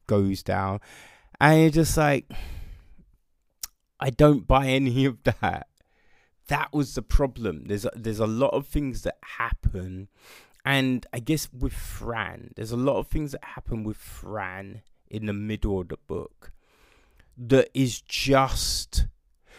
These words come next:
you know, because you're like, "Okay, she was kidnapped as a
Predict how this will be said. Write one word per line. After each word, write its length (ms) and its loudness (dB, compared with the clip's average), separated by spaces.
you 160 6
know, 160 8
because 240 0
you're 140 2
like, 300 -2
"Okay, 480 0
she 280 -6
was 280 -2
kidnapped 720 -8
as 120 -8
a 120 -8